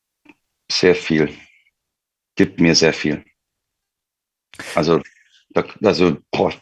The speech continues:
was, da kann ich das ganz kurz beantworten, ist eigentlich sehr viel. Ähm, das ist etwas, das kannst du mit Jung, mit Alt, das kannst du über Generationen machen, mit deiner Familie. Äh, das ist etwas, was, was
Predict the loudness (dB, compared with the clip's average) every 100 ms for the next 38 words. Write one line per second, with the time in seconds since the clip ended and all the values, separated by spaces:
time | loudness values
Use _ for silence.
0 | -8 -6 -6 -4 -4 -2 0 0 0 -4
1 | -6 -4 0 2 2 0 2 2 2 0
2 | 0 2 2 0 -6 -4 0 0 0 -10
3 | -20 -20 _ -4 -2 -2 -2 -4 -4 _
4 | _ _ _ _ _ _ 0 2 4 4
5 | 2 -2 -14 _ -6 -4 -4 -10 -10 -4
6 | 2 2 0 -2 -4 0 0 2 2 4
7 | 4 2 0 2 4 4 4 2 2 2
8 | -2 -8 -8 -6 -2 0 2 0 -2 0
9 | 2 4 2 0 -4 -2 0 0 0 0
10 | 4 6 6 4 -2 -20 -20 -20 _ 0
11 | 4 6 4 2 -4 -10 -4 -4 0 0
12 | 2 -2 0 -2 -2 -12 -18 -20 -18 -4
13 | -2 -2 -8 -20 _